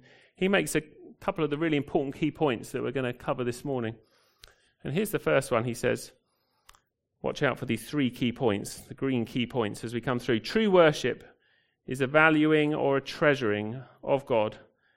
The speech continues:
above all things. True worship is a valuing or a treasuring of God above all things. He points out,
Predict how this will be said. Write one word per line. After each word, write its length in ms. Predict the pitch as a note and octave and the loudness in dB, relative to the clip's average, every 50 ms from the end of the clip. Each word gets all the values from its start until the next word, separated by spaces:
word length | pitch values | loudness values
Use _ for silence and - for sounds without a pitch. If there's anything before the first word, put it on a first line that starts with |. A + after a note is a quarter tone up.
| _ _ _ | _ _ _
above 360 | - A2+ - B2+ A#2 A2 - | -6 0 4 4 4 4 2
all 280 | - - D#3+ C#3+ B2+ A#2+ | -2 -2 0 0 0 0
things. 540 | A#2+ - G2 F2+ F#2 F#2 F#2+ - - - - _ _ _ _ _ _ _ _ _ _ _ _ _ _ _ _ _ _ - - - - _ _ _ _ _ _ | 0 -2 -2 -2 -2 -6 -10 -12 -16 -20 -20 _ _ _ _ _ _ _ _ _ _ _ _ _ _ _ _ _ _ -20 -20 -20 -20 _ _ _ _ _ _
True 260 | - - F#3 F3+ D#3+ | 0 2 2 4 6
worship 520 | D3+ C#3 B2+ B2 - - A#2+ A2+ - - - | 6 6 6 4 0 -4 -6 -6 -8 -12 -8
is 180 | - B2+ A#2+ B2+ | -8 -4 -4 -2
a 40 | |
valuing 640 | A#2 C3+ C3+ C3+ C#3 C3 A#2+ A2 G#2 G#2 G2+ G#2 G#2+ G#2+ - _ _ _ _ _ _ _ _ _ _ _ _ _ _ | 2 4 6 6 6 4 4 2 2 0 -2 -4 -8 -14 -18 _ _ _ _ _ _ _ _ _ _ _ _ _ _
or 140 | - A#2+ A#2+ | -2 0 0
a 60 | A2+ | 0
treasuring 640 | - - - - D#3 D3 C3 C3 A#2 A#2 A2+ A2 A2+ | -2 -4 -4 -2 -2 -2 0 -2 -2 -2 -2 -4 -4
of 160 | - - A#2 - | -6 -8 -8 -6
God 260 | - A2 A2+ A#2 - | -4 -4 -4 -4 -6
above 360 | - A#2 - B2+ A#2+ A#2 - | -8 -6 -2 -2 -2 -2 -2
all 240 | - - B2 A#2 A2+ | -4 -2 -2 -2 -4
things. 500 | - - A#2 A#2+ B2 - A#2+ - - _ _ _ _ _ _ _ _ _ _ - - - - - - _ _ | -6 -8 -10 -8 -10 -10 -12 -16 -18 _ _ _ _ _ _ _ _ _ _ -20 -20 -20 -20 -20 -20 _ _
He 100 | - G3 | -2 -2
points 360 | F#3+ - A3+ A#3 G#3+ - - | 2 6 6 6 6 6 6
out, 360 | G3 D#3+ B2 A#2+ - - - | 6 6 6 4 2 -4 -12